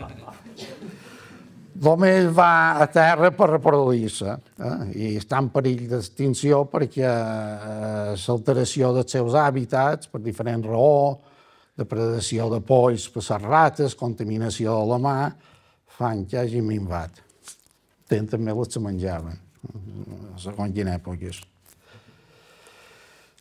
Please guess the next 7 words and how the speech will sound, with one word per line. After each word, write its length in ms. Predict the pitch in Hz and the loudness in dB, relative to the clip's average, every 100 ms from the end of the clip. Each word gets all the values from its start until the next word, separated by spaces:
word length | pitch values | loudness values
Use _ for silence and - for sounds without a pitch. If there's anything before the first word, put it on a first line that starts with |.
| - | 2
Ens 220 | 151 147 | 4 6
aturam 720 | 208 170 160 175 170 165 160 | 4 4 4 6 6 4 2
davant 380 | 147 156 170 160 | 2 4 4 4
el 200 | 151 135 - | 2 0 2
torrent 400 | 143 147 170 160 | 2 4 4 4
de 80 | |
Parells 720 | 156 135 131 147 190 180 - | 4 4 4 4 2 -4 -10